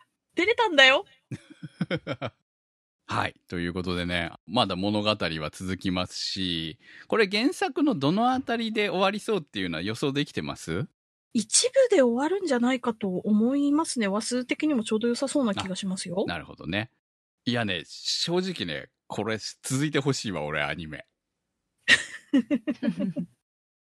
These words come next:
Speaker 2: この主人公がどこまで強くなるのかっていうのをちょっと見てみたいですよ。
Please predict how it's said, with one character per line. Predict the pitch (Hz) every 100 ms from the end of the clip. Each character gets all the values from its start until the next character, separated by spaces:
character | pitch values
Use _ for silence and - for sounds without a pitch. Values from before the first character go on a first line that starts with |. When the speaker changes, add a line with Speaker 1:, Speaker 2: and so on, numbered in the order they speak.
| _ -
Speaker 2:
こ | - 175
の | 269
主 | - 185
人 | 220 262
公 | - 123 101
が | 92
ど | 104 -
こ | 147
ま | 123
で | 120
強 | - - 160
く | 123 107
な | 101
る | 104
の | 95
か | -
っ | 90
て | -
い | 98
う |
の | 87
を | 95
ち |
ょ | 147
っ |
と | 107
見 | 120
て | 117
み | 90 92
た | 95
い | 85
で |
す | -
よ。 | -